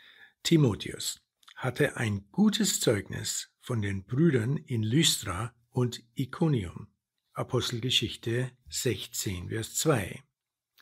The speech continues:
Oder Paulus bezieht sich auf die Ältesten der Gemeinde in Ephesus, wo sich Timotheus aufhielt, als Paulus seinen ersten Brief an ihn schrieb. In diesem Fall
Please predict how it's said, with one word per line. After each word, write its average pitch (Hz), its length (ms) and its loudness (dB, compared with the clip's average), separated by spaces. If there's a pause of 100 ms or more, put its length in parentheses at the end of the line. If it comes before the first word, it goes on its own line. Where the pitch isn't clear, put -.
(800)
Oder 165 540 6
Paulus 147 380 4
bezieht 190 480 2
sich 160 460 2
auf 135 180 2
die - 180 0
Ältesten 131 580 0
der 135 100 4
Gemeinde 117 400 2
in 139 340 -2
Ephesus, 143 720 -4 (600)
wo 135 180 4
sich 135 340 2
Timotheus 123 680 0
aufhielt, 139 640 -2
als 113 220 -4
Paulus 143 760 2
seinen 123 520 0
ersten 143 500 0
Brief 104 360 -4
an 113 220 -4
ihn 120 220 -4
schrieb. 151 540 2 (920)
In 117 140 2
diesem 170 320 4
Fall 131 460 -6